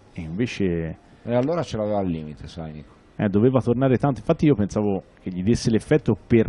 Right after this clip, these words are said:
Speaker 1: tornare indietro. È per questo che ho detto che
Speaker 2: Sì.
Speaker 1: era facile fare
Speaker 2: Fare
Speaker 1: il
Speaker 2: il
Speaker 1: pallino da
Speaker 2: tre,
Speaker 1: tre.
Speaker 2: sì, sì,
Speaker 1: Invece
Speaker 2: l'abbiamo
Speaker 1: lui l'ha
Speaker 2: detto.
Speaker 1: giudicato con poco effetto.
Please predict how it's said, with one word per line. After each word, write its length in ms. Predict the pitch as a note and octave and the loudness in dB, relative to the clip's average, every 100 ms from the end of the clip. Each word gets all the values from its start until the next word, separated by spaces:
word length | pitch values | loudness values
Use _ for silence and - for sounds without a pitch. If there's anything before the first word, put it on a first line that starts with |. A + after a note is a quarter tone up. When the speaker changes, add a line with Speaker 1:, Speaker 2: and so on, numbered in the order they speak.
| - | 2
Speaker 1:
tornare 580 | - G2+ F#2+ C#3 C3 G#2+ | 0 -2 0 2 4 2
indietro. 320 | G2+ G2 F2+ | 2 0 0
È 20 | |
per 160 | E2+ G2 | -2 -2
questo 260 | C3 A2+ | 0 0
che 100 | G2+ | 0
ho 60 | G2 | -2
detto 340 | F2+ F#2+ - F2+ | 0 -2 -2 -2
che 60 | |
Speaker 2:
Sì. 40 | F2+ | 0
Speaker 1:
era 140 | F2+ | 0
facile 580 | E2+ G2+ F2+ - F#2 F2 | 0 0 -2 -2 -4 -4
fare 240 | - F2+ | -6 -2
Speaker 2:
Fare 200 | F2+ A2 | 2 4
Speaker 1:
il 40 | G#2 | 4
Speaker 2:
il 60 | |
Speaker 1:
pallino 180 | F2+ A#2+ | 4 4
da 60 | G2+ | 4
Speaker 2:
tre, 100 | G2 | 4
Speaker 1:
tre. 100 | F2+ | 0
Speaker 2:
sì, 60 | G#2 | 2
sì, 40 | C#3+ | 2
Speaker 1:
Invece 160 | G2 | 2
Speaker 2:
l'abbiamo 80 | A2 | 2
Speaker 1:
lui 100 | D#3 | 6
l'ha 60 | D#3 | 6
Speaker 2:
detto. 120 | G2+ | 4
Speaker 1:
giudicato 340 | A#2 A2 A#2+ G#2 | 0 0 0 -2
con 180 | A2 A#2 | -4 -2
poco 240 | C3+ B2 | -2 -2
effetto. 640 | D3 - A#2+ A2 - A#2+ | -4 -2 0 -2 0 -2